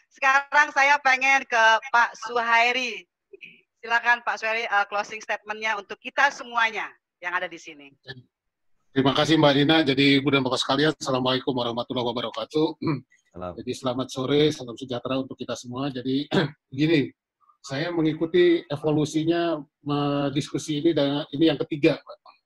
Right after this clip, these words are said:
Speaker 1: Wow, terima
Speaker 2: Nah,
Speaker 1: kasih,
Speaker 2: jadi
Speaker 1: Pak
Speaker 2: ini yang ketiga.
Speaker 1: Suhairi.
Speaker 2: Jadi, saya mengikuti ini,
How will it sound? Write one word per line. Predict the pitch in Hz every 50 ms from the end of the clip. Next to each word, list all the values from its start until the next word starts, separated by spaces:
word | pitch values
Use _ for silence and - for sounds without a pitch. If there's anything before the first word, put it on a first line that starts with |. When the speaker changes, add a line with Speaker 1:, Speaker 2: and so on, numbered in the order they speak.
| _ - 131 - _ - -
Speaker 1:
Wow, | - - 294 330 359 370 392 392 392 403 392 392 381 370 381 - _ _
terima | - 339
Speaker 2:
Nah, | 339 - - -
Speaker 1:
kasih, | - 156 143 127
Speaker 2:
jadi | 143
Speaker 1:
Pak | 147 330
Speaker 2:
ini | 320 339 359
yang | 320 320
ketiga. | 320 320 330
Speaker 1:
Suhairi. | 320 339 339 339 339 339 330 339 339 330 330 330 _ _ _ _ 135 151 151 - 160 - - - _ _ _
Speaker 2:
Jadi, | - 156 180
saya | 175 156 180 185
mengikuti | 175 175 170 165 160 175 160 170 170
ini, | 160 160 156 170 196